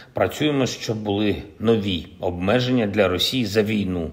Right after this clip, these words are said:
і щоб були нові пакети підтримки для наших захисників, для нашої держави. Оборонна підтримка, зброя і снаряди,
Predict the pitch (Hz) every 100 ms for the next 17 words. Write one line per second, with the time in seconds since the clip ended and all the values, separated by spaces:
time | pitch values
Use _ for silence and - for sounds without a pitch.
0 | - - 117 - 98 101 98 90 110 113
1 | 92 85 80 87 - 82 98 - 131 131
2 | 131 127 - - 90 82 92 117 131 107
3 | 104 - 117 113 - 127 127 - - -
4 | 80 82 87 - 87 76 - - 80 80
5 | 73 69 67 - - _ - 107 104 139
6 | 123 107 104 104 - 139 135 - - -
7 | - - 98 107 - 123 95 92 87 92
8 | 87 101 120